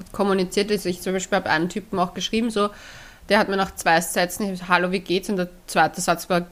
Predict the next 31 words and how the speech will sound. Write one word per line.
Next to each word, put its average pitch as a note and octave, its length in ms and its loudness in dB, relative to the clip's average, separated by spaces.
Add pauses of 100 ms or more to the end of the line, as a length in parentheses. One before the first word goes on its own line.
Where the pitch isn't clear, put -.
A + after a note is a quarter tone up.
„Willst G3 240 -4
du F#3+ 60 0
mit F#3 120 -2
mir F#3 60 -4
spazieren A3 420 -2
gehen?“ F#3 140 0
Weil F3 180 2
ich - 60 -20
hab, F3+ 80 -4
ich E3+ 140 -8
hab F3 80 -2
ihm D#3+ 60 2
einfach E3+ 200 -2
klar C#3+ 220 2
geschrieben, F3 340 -4
„Du, F#3 140 -2
ich F3+ 160 -2
find, F3 200 -4
so F3+ 160 -6
wie F#3 80 0
du F3+ 200 -4
spazieren F#3 480 -2
gehst, F#3 280 0
anscheinend F3 300 0
inflationär F3 640 0
in E3+ 60 2
den, F3 220 0 (140)
in F3+ 180 0
die, E3+ 200 2
in F3 180 -2
die F3 180 -2